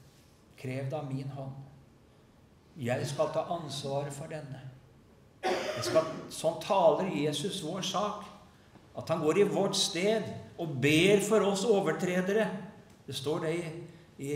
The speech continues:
Jesaja femtitre, siste verset der. Og ordet «be for», det kan også oversettes «går i stedet for». Han går i stedet for overtredere. Slik var Gud i Kristus og forlikte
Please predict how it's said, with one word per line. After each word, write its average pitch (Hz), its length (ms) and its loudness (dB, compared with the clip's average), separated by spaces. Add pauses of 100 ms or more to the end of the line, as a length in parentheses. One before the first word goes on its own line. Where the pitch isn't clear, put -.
Jesaja 147 400 0
femtitre, 139 560 -4
siste 160 320 -6
verset 131 320 -2
der. 156 200 -8 (920)
Og 143 140 -2
ordet 135 160 0 (140)
«be 135 180 0 (100)
for», 196 240 -8 (120)
det - 120 -10
kan 156 120 -8
også 151 240 -6
oversettes 139 400 -10 (200)
«går 120 200 -2
i 147 80 -4
stedet 127 520 -6
for». - 260 -14 (1080)
Han 127 120 -8
går 127 200 -6
i - 20 -6
stedet 120 560 -6
for 139 240 -8
overtredere. 113 760 -8 (1500)
Slik - 760 -4
var 156 260 -6
Gud 143 420 -4
i 135 160 -6
Kristus - 720 -8 (220)
og 110 120 -4
forlikte 120 960 -6